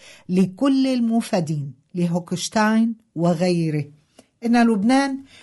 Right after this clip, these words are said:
متمسك ويلتزم بالقرار سبعتاش صفر واحد، وعلى إسرائيل الالتزام بتطبيقه"، يختم بري.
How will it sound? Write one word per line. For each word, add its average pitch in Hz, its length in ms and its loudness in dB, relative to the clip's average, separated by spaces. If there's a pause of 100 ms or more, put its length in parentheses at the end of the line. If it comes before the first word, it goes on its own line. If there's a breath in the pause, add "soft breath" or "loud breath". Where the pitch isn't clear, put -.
(140 loud breath)
متمسك 214 1040 2 (260)
ويلتزم 170 920 0
بالقرار 196 560 -2
سبعتاش 165 640 -4
صفر 262 420 -4
واحد، 190 400 -4 (500)
وعلى 196 420 2
إسرائيل 208 680 -4 (400 soft breath)
الالتزام 170 920 -2
بتطبيقه"، 214 1300 0 (360 soft breath)
يختم 147 800 0 (320)
بري. - 500 0